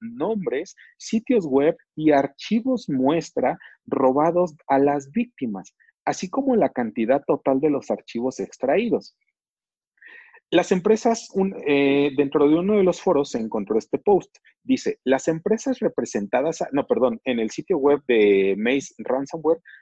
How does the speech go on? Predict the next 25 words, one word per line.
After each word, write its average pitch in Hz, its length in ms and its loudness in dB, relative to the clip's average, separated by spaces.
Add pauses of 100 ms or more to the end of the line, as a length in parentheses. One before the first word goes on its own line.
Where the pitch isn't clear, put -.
(300)
dice, - 360 -2 (460)
"Las 147 280 0
empresas 214 560 -6
representadas 120 960 -6
aquí 143 380 -6 (180)
no 143 300 0
desean 147 400 -2
cooperar 107 480 -2
con 147 160 -4
nosotros 135 640 -4
e 131 80 -4
intentan 143 600 -4
ocultar 170 480 -4
nuestro 143 340 -4
ataque - 440 -8
exitoso - 720 -10
a 104 80 -12
sus 113 240 -16
re-, 135 160 -2 (180)
a 120 80 -2
sus 127 200 -4
regi-, - 360 -8
a 120 80 0
sus 135 180 -4
recursos". - 560 -6